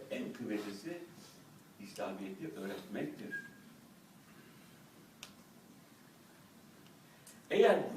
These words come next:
bu doğrudan doğruya veya dolaylı olarak olmuyorsa, yapılmıyorsa bunun hesabı ahiret-,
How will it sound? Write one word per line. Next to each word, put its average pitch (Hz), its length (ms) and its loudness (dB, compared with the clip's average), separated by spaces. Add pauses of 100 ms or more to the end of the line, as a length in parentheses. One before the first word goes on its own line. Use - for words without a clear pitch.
bu - 200 6 (1600)
doğrudan 147 440 8
doğruya 104 420 0
veya 127 280 2
dolaylı 127 500 6
olarak 104 440 2 (300)
olmuyorsa, 151 580 12 (300)
yapılmıyorsa - 800 2 (560)
bunun 135 160 2
hesabı 127 400 2
ahiret-, 110 400 2